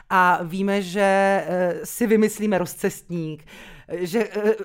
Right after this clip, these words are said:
teď ty názvy, on mluví jiným jazykem, ten je z jiný planety, ten člověk, takže občas se, já se s ním teda víc handrkuju, protože já jsem víc vlastně emotivní, já jsem ten textař, ty s ním máš tu, jako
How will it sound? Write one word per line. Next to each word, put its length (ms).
teď 260
ty 120
názvy, 460
on 140
mluví 260
jiným 240
jazykem, 440
ten 120
je 80
z 40
jiný 160
planety, 380
ten 160
člověk, 320
takže 320
občas 300
se, 160
já 200
se 120
s 60
ním 120
teda 140
víc 140
handrkuju, 360
protože 180
já 80
jsem 220
víc 360
vlastně 480
emotivní, 680
já 80
jsem 220
ten 140
textař, 460
ty 120
s 100
ním 160
máš 300
tu, 120
jako 240